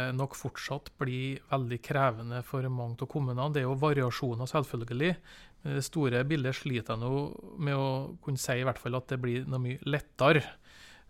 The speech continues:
Eh, og så vil det kanskje være litt ulike vurderinger og ulike situasjoner om hvor mye vanskeligere det blir også, men at det er krevende, at det er vanskelig, det tror jeg ikke er noe tvil om.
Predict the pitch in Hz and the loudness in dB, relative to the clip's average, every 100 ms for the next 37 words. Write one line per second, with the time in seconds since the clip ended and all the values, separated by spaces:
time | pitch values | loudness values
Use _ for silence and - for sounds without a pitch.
0 | - 139 131 127 123 123 123 120 120 127 | -2 0 2 0 0 -2 -2 -4 -6 -6
1 | 135 - 131 123 127 127 147 127 135 131 | -6 -2 -2 0 -2 -2 -2 -2 -2 0
2 | 123 123 135 117 123 135 131 117 110 117 | 0 0 0 0 0 0 2 0 0 -2
3 | 127 127 117 - - 123 127 127 127 135 | 0 0 0 -4 -4 -6 -4 -4 -2 -2
4 | 120 120 127 - - 127 135 127 117 - | -2 -2 -4 -6 -8 -2 0 0 -2 -6
5 | - 117 113 110 131 151 139 131 151 180 | -8 -6 -2 2 4 4 4 4 4 2
6 | 151 135 - 127 - 160 143 117 123 131 | 0 -2 -4 -6 -2 2 2 2 0 0
7 | 139 160 147 - - 139 190 - - - | 2 4 2 0 0 2 2 0 -16 -20
8 | - - - - - 180 139 135 139 131 | -20 -20 -20 -20 -12 -4 0 2 0 -2
9 | 113 - 120 120 - - | -4 -4 -6 -6 -8 -10